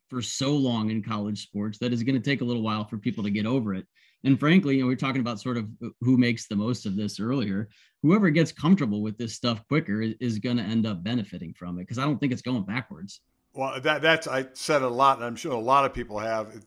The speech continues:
Speaker 2: to use the stupid adage of "the toothpaste ain't going back in the tube." So instead of complaining about it, learn how to deal with it. So I'll ask you this. If we do this again exactly two years, N I L's not even a year old.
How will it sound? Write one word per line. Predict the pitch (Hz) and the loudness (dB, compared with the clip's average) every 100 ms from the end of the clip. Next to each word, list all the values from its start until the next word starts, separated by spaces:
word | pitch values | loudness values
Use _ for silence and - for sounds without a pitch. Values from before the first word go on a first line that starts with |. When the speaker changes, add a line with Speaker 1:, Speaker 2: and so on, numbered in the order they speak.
| _ | _
Speaker 2:
to | 123 | -8
use | 131 127 104 | -6 -6 -8
the | 113 | -10
stupid | 107 - 147 135 113 | -10 -6 -6 -4 -4
adage | 123 123 104 | -2 -2 -4
of | 110 104 | -8 -10
"the | 101 | -12
toothpaste | - 135 131 123 117 127 | -10 -10 -4 -4 -4 -8
ain't | 117 | -6
going | 120 113 | -6 -6
back | 123 120 123 | -4 -6 -6
in | |
the | 104 | -10
tube." | 95 143 143 131 | -8 -6 -6 -6
So | - 127 | -6 -6
instead | 113 - 135 | -6 -6 -6
of | 120 | -6
complaining | 110 - 151 156 127 | -8 -4 -4 -4 -6
about | 110 110 110 | -4 -2 -4
it, | 113 - _ _ _ - | -6 -12 _ _ _ -4
learn | 131 135 | 0 0
how | 127 | -2
to | 117 | -4
deal | 104 156 185 131 | -4 -2 0 0
with | 120 120 | -2 -4
it. | - | -4
So | 170 151 | 0 0
I'll | 151 151 151 | 4 4 4
ask | 147 - | 0 -2
you | 131 | 0
this. | 165 170 - - - _ _ _ - | 2 2 0 -10 -16 _ _ _ -10
If | 120 | -4
we | 175 202 | -2 -2
do | 214 | -2
this | 196 190 | 0 -2
again | 170 160 170 175 | -2 0 0 0
exactly | 131 147 143 143 135 | -2 -2 -2 -6 -8
two | - 180 | -8 -6
years, | 175 156 143 156 - | -4 -4 -6 -10 -4
N | 220 | 2
I | 214 180 | 4 4
L's | 175 127 | 4 2
not | 160 160 | 0 0
even | 131 127 | -4 -6
a | |
year | 120 131 123 | -4 -2 -2
old. | 107 82 | -4 -6